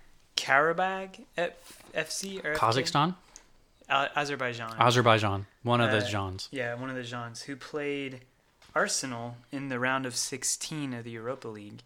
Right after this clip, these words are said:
Speaker 2: Yeah.
Speaker 1: Um,
Speaker 2: They're probably gonna lose to Karabag.
Speaker 1: They're gonna
Speaker 2: They, they,
Speaker 1: lose.
Speaker 2: they have a,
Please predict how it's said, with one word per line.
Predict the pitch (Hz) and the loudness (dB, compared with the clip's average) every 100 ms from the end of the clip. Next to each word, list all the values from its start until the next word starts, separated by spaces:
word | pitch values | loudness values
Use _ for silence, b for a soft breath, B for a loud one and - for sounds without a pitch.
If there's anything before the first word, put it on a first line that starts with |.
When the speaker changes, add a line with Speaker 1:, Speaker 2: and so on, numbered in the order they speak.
| _ | _
Speaker 2:
Yeah. | 110 110 92 - _ _ | 4 4 4 -12 _ _
Speaker 1:
Um, | 127 123 117 110 110 | -6 -4 -4 -6 -2
Speaker 2:
They're | 131 143 | 2 6
probably | - 233 220 151 | 8 8 8 6
gonna | 139 123 | 6 4
lose | 113 107 | 4 2
to | 117 | 0
Karabag. | 104 98 92 90 - | -2 -2 -6 -10 -4
Speaker 1:
They're | 139 | 2
gonna | 123 117 | 4 4
Speaker 2:
They, | |
they, | 117 | 6
Speaker 1:
lose. | 127 | 4
Speaker 2:
they | 123 | 6
have | 123 131 | 4 2
a, | 117 | 0